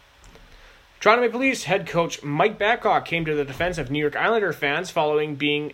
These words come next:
harshly criticized for their treatment of former Islanders captain John Tavares in his return to Long Island. Babcock stated that while the reaction from the Leafs crowd in their home game following the trip to Long Island was great, he also thought the Islander fans showed the passion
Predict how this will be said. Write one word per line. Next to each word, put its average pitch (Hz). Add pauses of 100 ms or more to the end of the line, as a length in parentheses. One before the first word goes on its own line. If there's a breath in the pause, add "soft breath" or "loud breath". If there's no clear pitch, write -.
harshly 196
criticized 170
for 180
their 165
treatment 165
of 143
former 165
Islanders 139
captain 180
John 135
Tavares 175
in 160
his 135
return 185
to 147
Long 135
Island. 180 (480 loud breath)
Babcock 185
stated 175
that 156
while 143
the 139
reaction 147
from 143
the 139
Leafs 165
crowd 156
in 175
their 151
home 151
game 147
following 139
the 131
trip 160
to 147
Long 135
Island 139
was 120
great, 185 (340 loud breath)
he 185
also 170
thought 165
the 151
Islander 185
fans 143
showed 180
the 185
passion 240